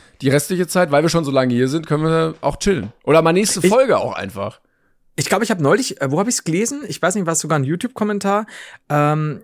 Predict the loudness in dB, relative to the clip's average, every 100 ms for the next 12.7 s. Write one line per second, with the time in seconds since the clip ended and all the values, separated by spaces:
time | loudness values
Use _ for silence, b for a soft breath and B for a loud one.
0 | -12 -2 -2 0 0 0 -2 -2 0 2
1 | 0 -2 -2 -2 0 0 2 2 2 2
2 | 2 2 -2 -2 -4 -2 -2 0 0 0
3 | -2 -2 -2 -4 -8 -4 -2 -2 -2 -4
4 | -4 -2 -2 -2 0 0 -2 -2 -6 -4
5 | 0 2 2 0 0 0 -2 -2 -2 -6
6 | -8 -6 -6 -6 -8 -4 -4 0 -2 -2
7 | -2 0 0 -2 -4 -4 -2 0 -2 -2
8 | -4 B B B B B _ 0 4 4
9 | 2 _ _ _ _ _ _ _ _ _
10 | _ _ -2 2 2 0 -2 -2 -2 -4
11 | -2 -4 -2 -4 -2 -4 -2 -4 -4 -2
12 | 0 0 -2 -4 -4 -6 -8